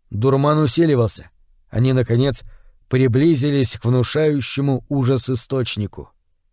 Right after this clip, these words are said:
Между уходящими ввысь колоннами возвышалось нечто в виде алтаря. Он состоял из семи наклонных пирамидальных ярусов. Наверху находилась фигура из светлого металла.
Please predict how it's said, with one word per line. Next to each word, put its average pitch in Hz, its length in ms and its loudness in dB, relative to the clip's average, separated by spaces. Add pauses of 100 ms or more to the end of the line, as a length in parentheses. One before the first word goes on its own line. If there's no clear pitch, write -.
(460)
Между 123 420 2
уходящими 131 720 0
ввысь 127 300 0
колоннами 143 640 0 (440)
возвышалось 143 720 2
нечто 147 540 0
в 135 60 0
виде 151 280 0
алтаря. 135 580 0 (420)
Он 120 180 2
состоял 127 560 2 (300)
из 117 180 0
семи 139 240 0
наклонных 131 760 2
пирамидальных 143 800 2
ярусов. 120 600 -2 (600)
Наверху 143 520 2
находилась 147 640 2
фигура 156 460 4
из 135 120 0
светлого 147 380 2
металла. 120 560 -2